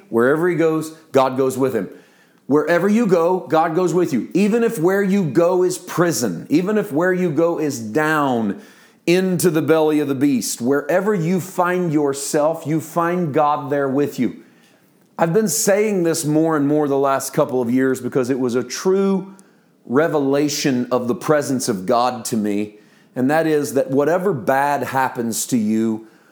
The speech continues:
the worst way to approach it is to say, "Where was God?" The best, the healthiest, the most beneficial way to approach it is to recognize that while it was happening to you, it was happening to him.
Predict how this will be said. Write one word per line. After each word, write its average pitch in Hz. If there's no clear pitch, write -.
the 131
worst 147
way 135
to 131
approach 135
it 123
is 117
to 120
say, 123
"Where 131
was 117
God?" 104
The 135
best, 160
the 135
healthiest, 160
the 143
most 151
beneficial 151
way 107
to 107
approach 107
it -
is 107
to 151
recognize 139
that 135
while 135
it 123
was 127
happening 135
to 131
you, 123
it 127
was 123
happening 123
to 117
him. 117